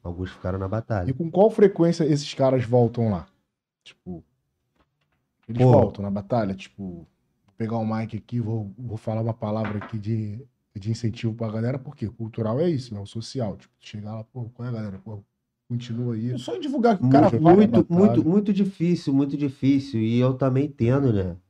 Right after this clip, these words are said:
Speaker 1: Os caras aí tá com a agenda de show lotada,
Speaker 2: Uhum.
Speaker 1: irmão.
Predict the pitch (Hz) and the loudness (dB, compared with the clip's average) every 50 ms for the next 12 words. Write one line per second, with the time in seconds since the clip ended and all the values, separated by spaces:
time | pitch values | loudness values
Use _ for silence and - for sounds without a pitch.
0 | _ _ _ _ _ - 110 117 120 123 123 123 131 127 127 131 127 123 123 120 | _ _ _ _ _ -2 0 2 2 2 0 0 -2 -4 -2 0 0 0 2 0
1 | 120 123 131 127 127 123 123 - - 117 120 127 131 131 131 - - 113 113 123 | 0 0 0 0 -2 -4 -6 -4 -2 -2 0 0 0 -2 -4 -2 -2 -2 0 0
2 | 135 131 110 107 101 95 92 92 92 90 80 | 0 0 0 -2 -2 -2 -4 -6 -8 -8 -10